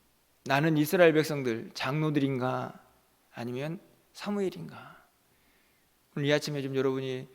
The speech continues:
곰곰이 여러분이 하고 있는 기도의 내용들을 좀 점검하면서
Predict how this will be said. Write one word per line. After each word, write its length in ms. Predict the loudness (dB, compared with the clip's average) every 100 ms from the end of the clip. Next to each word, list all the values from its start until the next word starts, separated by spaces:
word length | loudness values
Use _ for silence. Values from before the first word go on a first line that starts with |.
| _ _ _ -8
곰곰이 480 | -6 -4 -6 -4
여러분이 340 | 0 0 0 -4
하고 200 | -4 -4
있는 200 | -6 -6
기도의 340 | -4 2 2
내용들을 460 | 2 0 -4 -4 -4
좀 220 | -4 -8 -14 _ _ _ -10
점검하면서 760 | -6 -2 -2 -2 -4 -8 -12